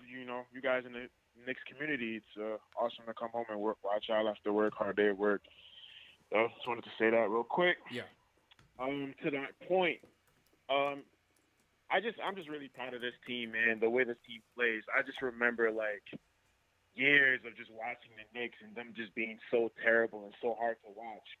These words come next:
Speaker 1: blowout after blowout. I think this year we've only been, like, blown out, like, what, three times, if I can remember?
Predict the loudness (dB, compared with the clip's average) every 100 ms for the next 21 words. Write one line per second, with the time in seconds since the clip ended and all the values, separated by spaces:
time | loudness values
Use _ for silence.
0 | -6 0 2 2 0 -4 -14 -20 -20 -20
1 | -20 -20 _ _ _ _ _ _ -6 -4
2 | -4 -8 -6 -6 -6 -8 -10 -12 -14 -14
3 | -10 -8 -8 -6 0 2 2 -2 -4 -6
4 | -8 -4 -2 -2 -4 -8 _ _ _ _
5 | _ 0 0 0 -4 -8 -10 0 0